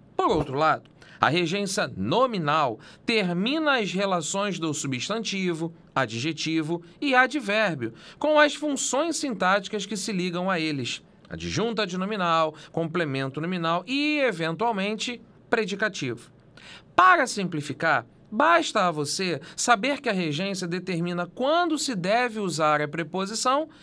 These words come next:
e quais preposições devem ser empregadas. Tranquilo até aqui, né? Então, bora partir para as regrinhas de regência verbal.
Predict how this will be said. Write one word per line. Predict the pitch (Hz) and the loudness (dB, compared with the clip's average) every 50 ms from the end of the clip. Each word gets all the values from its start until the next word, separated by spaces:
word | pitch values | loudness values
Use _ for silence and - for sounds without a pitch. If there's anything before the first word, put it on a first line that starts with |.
| - - - | -16 -8 -6
e | 247 208 | -6 -4
quais | 185 - - - 127 123 127 143 151 147 | -6 -6 -4 0 2 2 2 2 0 -2
preposições | - 240 233 - - 220 226 220 220 190 185 - 147 147 156 156 156 | -4 -4 -4 -4 -2 -2 -2 -2 -4 -6 -6 -4 -2 -2 -4 -4 -4
devem | 208 233 233 262 240 185 | -4 -4 -4 -4 -4 -4
ser | - - 139 135 139 | -4 -2 -2 -2 -2
empregadas. | 151 156 160 226 240 208 160 147 135 123 117 - - - - - - - - - _ _ _ _ _ | -4 -4 -4 -4 -2 0 0 0 0 0 -2 -6 -10 -10 -10 -12 -16 -20 -20 -20 _ _ _ _ _
Tranquilo | - 381 403 381 311 - 269 269 277 294 | 0 0 0 0 -2 0 0 2 4 4
até | 294 294 294 330 320 | 4 4 4 4 2
aqui, | 320 320 - 170 147 143 | 2 2 -2 -4 -2 -2
né? | 143 170 190 170 127 - - - _ - - - - | 0 2 2 2 0 -2 -6 -14 _ -20 -20 -14 -8
Então, | - 294 240 - - 269 269 254 175 123 - - - - - - - - - - | -6 -4 -2 0 0 2 2 2 0 -2 -6 -12 -20 -20 -20 -14 -10 -6 -2 2
bora | 247 254 247 247 226 214 | 4 4 6 4 4 2
partir | 190 - 185 156 139 - 226 214 | 2 0 -2 -2 -2 -4 -4 -4
para | - 208 185 | -2 -2 -2
as | 170 143 | -2 -2
regrinhas | 156 165 147 127 139 170 185 180 170 160 135 | -2 -2 -2 -2 -2 -2 -2 -2 -2 -2 -2
de | 160 185 170 | -2 -2 -2
regência | 151 160 139 113 98 - - 220 220 208 190 196 196 | -2 -2 -2 -4 -4 -4 -2 -2 -2 -4 -4 -4 -4
verbal. | 180 170 135 131 127 117 101 - - | -4 -6 -4 -2 -2 0 -2 -2 -6